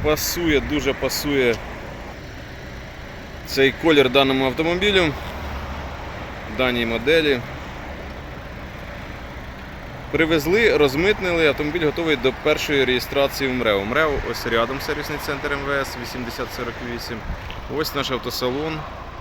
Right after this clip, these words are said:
Дуже великий вибір Volvo. Різні моделі, різні комплектації, двигуни, коробки. Тепер детально про цю машину. Без Д Т П,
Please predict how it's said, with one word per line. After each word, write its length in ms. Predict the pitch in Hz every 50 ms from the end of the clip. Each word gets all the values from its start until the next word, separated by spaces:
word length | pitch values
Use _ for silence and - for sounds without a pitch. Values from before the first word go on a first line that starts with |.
| - - - - - - - - - - - 110 110
Дуже 260 | 131 139 123 123 131
великий 460 | 120 120 123 120 120 117 - 127 123
вибір 360 | 113 113 117 107 101 110 107
Volvo. 480 | 110 117 127 139 147 143 143 139 143 139 131 - - - - - - - - - - - - - - - - - - - - - - - - - - - - - - - - - - - - - - - - - - - - - - - - - - - - - - - - - - - -
Різні 400 | 110 110 123 135 127 120 123 120
моделі, 440 | 117 113 113 113 139 147 143 131 123
різні 260 | 117 117 113 117 113
комплектації, 1000 | 107 113 107 101 104 110 - - 131 143 139 127 - - 135 120 117 113 110 107 - - - - - - - - - - - - - - - - - - - - - 95 92
двигуни, 640 | 101 104 104 98 104 113 113 123 139 143 139 131 120 - - - -
коробки. 580 | 104 101 107 123 135 - - - - 107 101 98 - - - - - - - - - - - - - - - - - - -
Тепер 200 | - - 139 139
детально 360 | 143 156 139 160 156 147 143 127
про 100 | 127 135
цю 140 | - 156
машину. 360 | 143 139 139 - - 120 117 113
Без 240 | 110 139 160 156
Д 120 | 143 160 151
Т 160 | - 160 156
П, 320 | - - 180 190 202 208